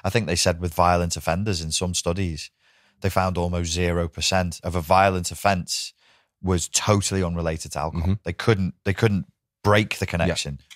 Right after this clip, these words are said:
Speaker 1: It's a, occasionally it happens, but typically people go way too far when it comes to interpersonal violence because they're disinhibited by, by alcohol. It's
Speaker 2: Yeah.
Speaker 1: a, it's a big
Speaker 2: Yeah.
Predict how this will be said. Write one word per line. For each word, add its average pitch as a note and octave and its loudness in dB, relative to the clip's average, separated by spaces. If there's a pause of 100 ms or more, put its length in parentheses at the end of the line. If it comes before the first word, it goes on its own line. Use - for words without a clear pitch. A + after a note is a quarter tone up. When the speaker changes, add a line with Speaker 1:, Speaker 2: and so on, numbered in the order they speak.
Speaker 1:
It's B3 -10
a, G#3 -8 (100)
occasionally C#3 4
it E2+ 6
happens, E2+ -2
but G2+ 6 (520)
typically F#2+ 2
people G2 2
go F2+ 4
way F#2+ 2
too F#2 0
far F2 2
when E2 -2
it D#2 -6
comes E2+ -6
to - -4
interpersonal D#2+ -4
violence E2 -2
because F#2+ -6
they're F2+ -2
disinhibited D#2+ -6
by, D2+ -8 (100)
by C#2+ -6
alcohol. E2+ -6
It's - -8
Speaker 2:
Yeah. D#2+ -2
Speaker 1:
a, D2+ -8 (100)
it's - -20
a - -20
big G2 -2
Speaker 2:
Yeah. F2 -2